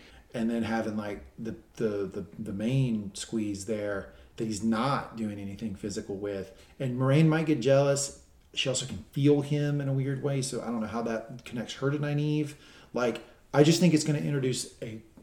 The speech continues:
really difficult dynamic in their relationship, uh, they being Moiraine and Lan.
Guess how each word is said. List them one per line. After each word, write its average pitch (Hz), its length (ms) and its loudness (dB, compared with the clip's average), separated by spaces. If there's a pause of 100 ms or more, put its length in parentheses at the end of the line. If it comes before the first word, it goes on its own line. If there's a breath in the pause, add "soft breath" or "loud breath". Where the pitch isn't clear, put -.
(120)
really 139 520 4
difficult 117 600 -6
dynamic 104 680 -8 (360 soft breath)
in 123 180 0
their 113 200 4
relationship, 113 920 -2 (300 loud breath)
uh, 104 200 -2
they 127 280 6
being 113 480 0 (100)
Moiraine 104 360 -6
and 95 100 -6
Lan. 104 400 -6